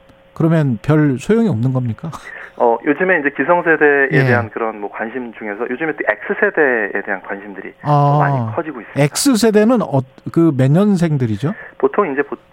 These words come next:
Speaker 2: 제일 핵심 X세대는 칠십 년대생을 가리키죠. 한 사십 대 정도 되는.
Speaker 1: 그렇군요.
Speaker 2: 예, 원래 X세대가 세대 담론의 시작을 알렸습니다. 그래서
Speaker 1: 음.
Speaker 2: X, Y, G, Y는 밀레니얼 세대를 가리키고요.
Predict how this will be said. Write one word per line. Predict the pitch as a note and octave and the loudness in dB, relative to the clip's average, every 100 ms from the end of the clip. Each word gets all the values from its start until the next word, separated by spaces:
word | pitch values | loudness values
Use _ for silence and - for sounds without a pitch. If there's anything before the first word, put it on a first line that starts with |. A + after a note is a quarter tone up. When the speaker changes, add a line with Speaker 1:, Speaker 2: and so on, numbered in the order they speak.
| - - | -10 0
Speaker 2:
제일 | C#3 F#3+ F3+ - | 4 4 2 -4
핵심 | - G#3 - F3+ | -14 -10 -6 -6
X세대는 | - - C#3+ C#3 C3 | -6 -10 -8 -8 -6
칠십 | - - D4 | -6 -4 0
년대생을 | C4 E3+ B2 A#2+ G#2+ G2 | 0 2 0 -2 -4 -4
가리키죠. | F#2+ - - - - _ - | -6 -8 -12 -8 -8 _ -16
한 | F#2+ | -10
사십 | - - - | -8 -6 -2
대 | C3 | -2
정도 | G#2+ F#2+ | -2 -10
되는. | - F#2 | -10 -2
Speaker 1:
그렇군요. | D3 C3 - A#2+ B2+ A2+ G2 - - | 0 0 0 2 2 0 -4 -12 -8
Speaker 2:
예, | G2 | -4
원래 | F#2+ A#2 E3 G3 - - | 2 2 4 2 2 -4
X세대가 | D#3+ D#3+ D3+ C#3 C3+ E3+ F3+ - - - _ - | -4 -2 0 2 2 0 -2 -14 -20 -20 _ -4
세대 | B3 B3+ A#3+ | -2 2 0
담론의 | - A#2 C#3+ D3+ C#3+ C3 - | 0 -6 -2 0 0 -4 -4
시작을 | A3 G#3+ E3 A#2+ | 0 2 2 0
알렸습니다. | G2+ A2 - G#2+ F#2+ E2 - | -2 -6 -10 -14 -6 -6 -2
그래서 | D#3+ D3 C3+ | 0 2 2
Speaker 1:
음. | A#2+ A2+ A2 G2+ | 0 -2 -6 -6
Speaker 2:
X, | B2+ A3 - - - - _ - | -4 -4 -6 -20 -20 -20 _ -12
Y, | - F#2+ G2+ D3 D#3+ - | -4 -2 -2 -6 -10 -12
G, | F#2+ | -4
Y는 | G2 B2 C#3+ - _ - | -2 -2 -6 -10 _ -10
밀레니얼 | A2+ A#2 C#3+ D3+ C3+ - | -2 2 2 0 -2 -4
세대를 | A2 G#2 F#2+ | -6 -6 -6
가리키고요. | - - - - G#2+ | -10 -10 -16 -14 -14